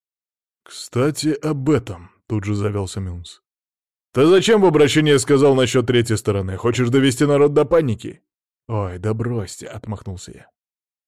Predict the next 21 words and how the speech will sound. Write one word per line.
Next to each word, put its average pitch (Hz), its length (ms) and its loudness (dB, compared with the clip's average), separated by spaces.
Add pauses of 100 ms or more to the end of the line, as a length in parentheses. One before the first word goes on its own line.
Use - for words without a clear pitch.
(260)
«Мы 110 140 0
эту 147 220 2
третью 147 360 0
сторону 151 400 0
в 104 100 -6
глаза 131 360 0
не 117 120 -2
видели, 92 300 -6
с 87 60 -12
чего - 260 -2
паниковать-то?» 127 800 -6 (1080)
«Тем 151 320 4
не 143 160 2
менее, 139 340 0
у 120 80 4
тебя 123 300 2
хватило 131 420 2
мозгов 127 360 0
сказать, 127 420 -4
что - 180 -4
кальмаров 131 680 2